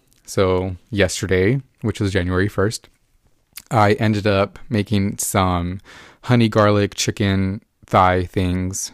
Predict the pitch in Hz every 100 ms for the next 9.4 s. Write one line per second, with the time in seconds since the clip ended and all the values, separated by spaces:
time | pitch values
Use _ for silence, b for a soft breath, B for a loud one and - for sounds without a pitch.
0 | - 104 - - 147 143 - 98 98 90
1 | 90 _ - 98 90 107 110 104 95 92
2 | 95 87 90 87 92 B B B - 98
3 | 95 95 - 92 - 98 95 90 87 92
4 | 90 90 98 B B B B B - -
5 | 95 92 90 87 92 - _ _ _ -
6 | - - 113 120 120 - 120 117 123 104
7 | - - 113 104 110 95 95 - - 113
8 | 104 98 95 101 82 87 _ - 92 87
9 | 85 85 87